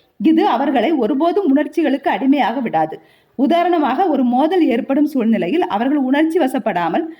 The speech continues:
நிதானமாக பேசி பிரச்சனையை தீர்க்க முயற்சிப்பார்கள். மேலும் பரிதாபத்திற்குரியவர்களிடம் பற்-, பச்சாதாபம் காட்டி அவர்களுடன் நல்லுறவை வளர்த்துக் கொள்வர். மற்றவர்களின் உணர்வுகளை புரிந்து கொண்டு அதற்கு ஏற்ப நடந்து கொள்வதன் மூலம் அவர்கள் வலுவான உறவு முறைகளை கட்டி எழுப்புவார்கள்.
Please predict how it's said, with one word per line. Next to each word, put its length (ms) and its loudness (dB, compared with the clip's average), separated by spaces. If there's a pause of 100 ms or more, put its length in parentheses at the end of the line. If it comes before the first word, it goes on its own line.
(180)
நிதானமாக 720 2
பேசி 400 0
பிரச்சனையை 600 0
தீர்க்க 360 0
முயற்சிப்பார்கள். 720 -2 (220)
மேலும் 360 2
பரிதாபத்திற்குரியவர்களிடம் 1500 -2 (300)
பற்-, 320 -4 (140)
பச்சாதாபம் 760 0
காட்டி 320 -2
அவர்களுடன் 640 0
நல்லுறவை 500 0
வளர்த்துக் 360 0
கொள்வர். 380 -4 (200)
மற்றவர்களின் 600 0
உணர்வுகளை 580 2
புரிந்து 380 2
கொண்டு 260 0
அதற்கு 400 -2
ஏற்ப 300 0
நடந்து 340 0
கொள்வதன் 460 2
மூலம் 280 -2 (160)
அவர்கள் 360 0
வலுவான 500 0
உறவு 300 2
முறைகளை 580 0
கட்டி 380 0
எழுப்புவார்கள். 580 -2